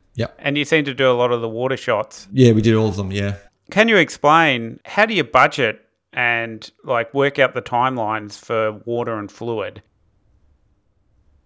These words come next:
Speaker 1: We go about, okay, what do we need to make?
Speaker 2: Yep.
Speaker 1: What do we need to develop? And I guess with simulation, it's all about what system do we need to make and to build to be able to execute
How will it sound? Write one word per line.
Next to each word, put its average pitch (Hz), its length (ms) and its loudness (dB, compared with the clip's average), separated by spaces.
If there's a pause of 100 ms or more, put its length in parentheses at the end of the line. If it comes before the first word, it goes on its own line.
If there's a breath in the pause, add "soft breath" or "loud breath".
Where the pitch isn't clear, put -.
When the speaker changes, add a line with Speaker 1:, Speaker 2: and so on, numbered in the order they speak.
(180)
Speaker 1:
We 113 100 0
go 120 240 2
about, 113 600 0
okay, 120 280 0
what 123 180 2
do 135 100 2
we 131 100 0
need 117 220 -2
to - 80 4
make? 92 400 -6 (160)
Speaker 2:
Yep. 104 240 -8 (180)
Speaker 1:
What 120 140 0
do 127 80 2
we 127 100 4
need 113 200 -2
to - 80 4
develop? 110 680 -2 (160)
And 110 80 -6
I 104 80 0
guess - 600 0
with 110 100 0
simulation, 113 640 0
it's 101 160 -4
all 110 140 0
about 107 380 0 (420)
what 117 180 -2
system 123 460 0
do 117 140 0
we 110 120 4
need 104 240 -4
to - 120 0
make 104 360 -2
and 117 100 -8
to - 100 -4
build 104 460 6 (320 soft breath)
to - 140 -6
be 110 100 4
able 107 240 4
to - 100 -10
execute 107 720 0